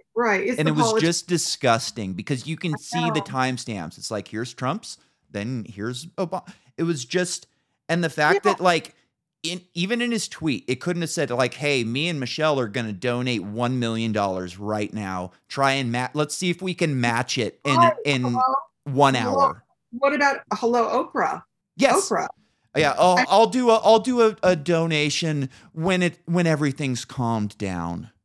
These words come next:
Speaker 2: It's like, oh, when everybody else is figured out and, and the spotlight's not on you anymore, then you're gonna
Speaker 1: It
Speaker 2: make a donation. And is it gonna be like, um, what was that? What was that woman's name? Johnny Depp trial. She goes, "I pledged,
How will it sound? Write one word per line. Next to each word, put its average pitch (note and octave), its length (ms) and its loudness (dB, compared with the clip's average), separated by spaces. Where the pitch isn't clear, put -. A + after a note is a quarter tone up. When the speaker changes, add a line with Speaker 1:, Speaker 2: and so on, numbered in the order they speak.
Speaker 2:
It's - 120 -12
like, D#3+ 100 -2
oh, D3 380 4
when D3 160 0
everybody C#3+ 500 2
else C3+ 260 2
is A#2+ 160 -8
figured B2 400 -6
out A2+ 220 2
and, G#2+ 380 -4
and A2 260 -2
the G#2 80 -4
spotlight's A2 640 -4
not G#2 220 -2
on G2 200 -4
you G2+ 180 -4
anymore, G#2+ 540 -4
then G#2 220 -4
you're G#2+ 140 -4
gonna A2 120 -2
Speaker 1:
It G#2+ 60 -2
Speaker 2:
make A2 180 -4
a A2+ 60 -6
donation. A2 600 -4
And C#3 140 -2
is C3+ 140 0
it D#3 60 -4
gonna C#3 180 0
be C3+ 180 0
like, C3 420 2
um, G#2+ 420 2
what C#3 180 -8
was A#2 200 -4
that? G#2 300 -4
What B2 140 -6
was A2 180 -6
that G2 260 -6
woman's F#2+ 460 -6
name? F#2 300 -6
Johnny A#2 320 0
Depp G#2 260 -4
trial. G2 300 -4
She A2 140 -8
goes, A2+ 240 -2
"I D3 80 2
pledged, C3+ 560 -4